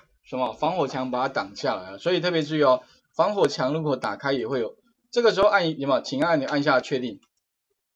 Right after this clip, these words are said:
有没有？您按下按钮，OK，类似像这样。好，这里的话，我想各位可以试试看。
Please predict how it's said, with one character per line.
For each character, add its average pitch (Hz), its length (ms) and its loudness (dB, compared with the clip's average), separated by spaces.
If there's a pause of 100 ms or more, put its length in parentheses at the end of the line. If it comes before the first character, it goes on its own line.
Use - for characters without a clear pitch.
(380)
有 127 120 -2
没 131 80 2
有？ 117 160 -4
您 123 200 -6
按 131 120 -4
下 120 160 -2
按 110 140 -6
钮， 95 100 -20 (480)
OK， 131 240 -6
类 165 160 0
似 151 120 -4
像 143 200 -2
这 131 80 -2
样。 110 180 -4 (500)
好， 123 220 0
这 220 160 -2
里 170 140 2
的 165 80 2
话， 180 160 2
我 160 100 4
想 135 240 0
各 143 80 -2
位 151 220 2
可 147 160 -2
以 131 160 -2
试 147 200 -8
试 143 80 -2
看。 127 280 -2